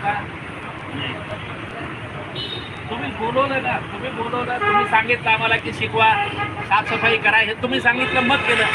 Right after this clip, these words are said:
आम्ही काय जबरदस्तीनं घुसलो का तिथे? मग जर आम्ही तिथं जबरदस्तीनं घुसलो नाही, तुम्ही आम्हाला बोलवलं, तुम्ही आम्हाला काम करायला सांगितलं, आम्ही ते केलं आणि दहा वर्षानंतर आम्ही परमनंट होणार असेल तर त्याच्यामध्ये पोट दुखण्याचं काय कारण आहे?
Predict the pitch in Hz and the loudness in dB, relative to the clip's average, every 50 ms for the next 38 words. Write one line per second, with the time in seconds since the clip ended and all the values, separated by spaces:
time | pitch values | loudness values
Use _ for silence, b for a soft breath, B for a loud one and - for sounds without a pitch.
0 | - - - - - - - - - - - - 254 214 240 262 254 262 262 196 | 0 0 0 -2 -2 -2 -2 -4 -4 -6 0 2 2 2 2 2 2 2 2 4
1 | 220 226 240 269 254 - 262 240 247 254 254 262 247 226 226 233 233 247 240 233 | 2 2 4 2 4 2 0 0 0 -2 -4 -2 -2 -2 -2 0 2 0 4 4
2 | 240 233 226 220 - - 226 220 214 - - - - - - - - - - - | 4 2 2 -4 -4 -4 -4 -4 -4 -6 -8 -8 -8 -6 -6 -6 -6 -6 -6 -6
3 | - - - - - - - - 240 262 - - - 208 240 254 247 226 214 208 | -8 -8 -8 -8 -10 -8 0 2 2 2 2 0 0 0 4 4 4 4 4 0
4 | - 220 - - - - - - - - - - - - - 196 202 220 220 - | -2 -4 -6 -6 -6 -8 -8 -8 -10 -10 -8 -8 -8 -6 -6 -4 -4 -4 -6 -4
5 | 220 220 208 - - - 233 226 226 - - - - - 220 214 196 - - - | -6 -8 -6 -6 -6 -6 -6 -8 -8 -8 -10 -10 -8 -8 -4 -4 -2 -2 -2 -4
6 | - - - - - 214 220 208 190 185 208 208 214 214 196 202 202 220 233 247 | -4 -6 -8 -8 -6 -4 -2 -2 -2 -2 -4 -4 -4 -4 -6 -6 -6 -2 0 0
7 | 240 - - 240 247 - - - - - - - - 190 214 214 208 202 214 220 | 0 0 -2 -2 -4 -4 -6 -10 -10 -10 -8 -8 -2 2 4 4 4 4 4 2
8 | 214 196 135 202 208 214 220 - 185 202 214 240 262 254 233 - 202 185 - - | 2 4 4 2 2 2 2 2 2 4 6 6 6 4 2 4 2 0 0 0
9 | 170 139 - 190 190 190 202 202 226 233 - 240 233 - - 254 262 262 247 226 | -2 0 4 6 6 6 6 4 0 0 2 2 2 2 4 4 4 4 4 2
10 | 208 - - - - - - - 156 175 - 196 190 214 247 254 240 - - 240 | 0 -2 -6 -8 -8 -8 -6 -6 -4 -2 2 2 4 4 4 4 2 2 4 4
11 | 247 240 - - 240 220 226 226 233 226 - 220 226 226 233 220 196 202 214 208 | 4 4 2 2 2 2 2 2 0 -2 0 -2 0 0 -2 -2 -2 -4 0 2
12 | 226 220 214 208 - 226 - 226 214 214 208 208 - 214 208 214 220 214 - - | 2 2 2 0 -2 -4 -4 -4 -4 -2 -2 -2 -2 0 0 0 0 -2 0 -2
13 | 214 214 - 208 208 - 190 190 - - - 196 196 190 - 185 185 185 - - | -4 -2 -2 -4 -6 -2 -2 -2 -2 0 2 2 2 4 4 2 2 2 0 -4
14 | - - - | -6 -8 -8